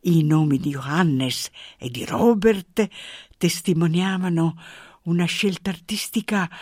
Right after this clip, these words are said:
poco capita dal pubblico, che però,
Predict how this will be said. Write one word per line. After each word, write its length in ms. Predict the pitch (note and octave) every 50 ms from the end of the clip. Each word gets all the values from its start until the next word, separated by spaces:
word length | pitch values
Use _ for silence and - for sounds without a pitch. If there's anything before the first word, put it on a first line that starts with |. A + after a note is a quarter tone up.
| - - - - _ _
poco 680 | - - - G#3+ A#3+ A#3+ A3+ - - - - - C4 -
capita 720 | - - - - - _ - G#3+ F#3 F#3 F3 - G3+ E3+
dal 240 | - F#3 F3+ F#3 F3
pubblico, 680 | - - G3+ F#3 F#3+ F#3 F3+ F#3+ G#3 F3+ - A3 G#3
che 180 | G#3 B3+ B3+ A3+
però, 760 | - _ _ - D4 D#4 D#4 F#4+ G4+ G#4+ A#4+ C#5 C#5+ D5+